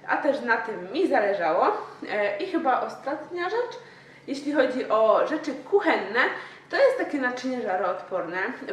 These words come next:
Mam wrażenie, że jest to nowość w Ikei, ponieważ przy okazji wcześniejszej wizyty nie widziałam po prostu tego naczynia,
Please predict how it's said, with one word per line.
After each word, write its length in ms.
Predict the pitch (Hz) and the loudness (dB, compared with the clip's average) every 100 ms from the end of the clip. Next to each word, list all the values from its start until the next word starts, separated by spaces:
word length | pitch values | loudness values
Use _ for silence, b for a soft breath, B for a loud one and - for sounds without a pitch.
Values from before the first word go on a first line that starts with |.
| 196 | 2
Mam 260 | 254 359 339 | 2 4 4
wrażenie, 580 | 311 269 226 208 220 | 4 4 0 -2 -4
że 200 | 247 220 | -4 -4
jest 500 | 220 240 269 - - | 0 0 -2 -8 -8
to 180 | 277 262 | -2 0
nowość 680 | 262 269 320 302 202 - - | 0 2 2 2 -2 -8 -16
w 120 | - | -18
Ikei, 420 | - - 156 170 | -14 -6 -4 -4
ponieważ 560 | - 202 214 196 - - | -6 -6 -4 -4 -4 -8
przy 340 | - - 208 | -12 -4 -2
okazji 360 | - 247 240 240 | -2 -4 -6 -8
wcześniejszej 540 | - 208 240 226 226 | -10 -12 -10 -10 -10
wizyty 360 | 185 214 214 220 | -12 -12 -12 -10
nie 80 | 202 | -10
widziałam 280 | 190 185 170 | -6 -6 -6
po 140 | - | -12
prostu 260 | 196 - 170 | -16 -12 -8
tego 200 | 170 160 | -6 -6
naczynia, 440 | 170 - 254 | -8 -8 -4